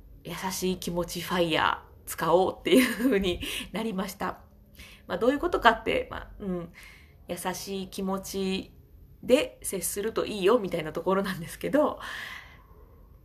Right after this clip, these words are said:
「優しい気持ちファイヤーやったな、今の」とか、<laughs> 今ね、子供たちも言ってます。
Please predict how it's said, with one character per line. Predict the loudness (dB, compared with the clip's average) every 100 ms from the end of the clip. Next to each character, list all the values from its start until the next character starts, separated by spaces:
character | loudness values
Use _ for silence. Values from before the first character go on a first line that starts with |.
| -16
「優 | -10
し | -6 -4 2 2
い |
気 | 4
持 | 2
ち | 4 4
フ | 6
ァ | 6
イ |
ヤ | 6
ー | 4
や | -2
っ |
た | 4
な、 | 6 6 0 2
今 | 4 6
の」 | 4 -2 -8
と | 2
か、 | 6 6 6 6
<laughs> | 8 6
今 | 6 6
ね、 | 6 4
子 | 0
供 | 0 0
た | 0
ち | 0
も |
言 | -2 -4
っ |
て | -6
ま | -8 -8
す。 | -8